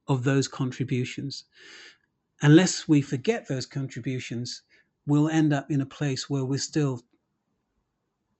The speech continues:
attempting to discover that which has already been created in terms of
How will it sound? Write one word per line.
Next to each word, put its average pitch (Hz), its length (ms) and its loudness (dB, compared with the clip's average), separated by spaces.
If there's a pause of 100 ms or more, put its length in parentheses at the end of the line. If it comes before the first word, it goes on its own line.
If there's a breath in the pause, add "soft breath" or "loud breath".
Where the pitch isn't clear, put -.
(340)
attempting 156 480 -2
to - 120 -8
discover 131 560 -4 (180)
that 156 280 -8
which 143 220 -6
has 131 200 -8
already 139 600 0 (180)
been 120 160 -6
created 123 600 -6 (220)
in 147 120 -20
terms 127 380 -4
of 120 220 -10